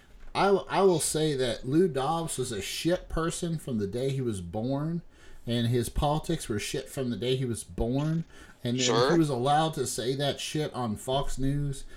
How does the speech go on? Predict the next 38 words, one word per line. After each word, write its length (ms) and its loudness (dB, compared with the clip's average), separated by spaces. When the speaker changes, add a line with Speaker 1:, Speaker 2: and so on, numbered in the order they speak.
Speaker 1:
and 160 -4
M 140 2
S 180 4
N 100 2
B 120 2
C 340 0
and 100 -2
all 160 0
that 180 2
shit 320 -4
because 420 -4
they're 200 0
like, 280 0
"All 220 4
right, 320 4
yeah, 500 2
this 180 -6
guy's 280 0
kind 240 -2
of 60 -2
a 60 0
shit, 500 0
but 180 0
he's 220 -2
about, 480 0
he's, 220 2
like, 180 0
center 480 0
right 460 2
or 160 0
right 360 2
of 160 -2
what, 320 -2
where 280 4
the 80 2
America 420 -2
is 200 -2
now." 420 -6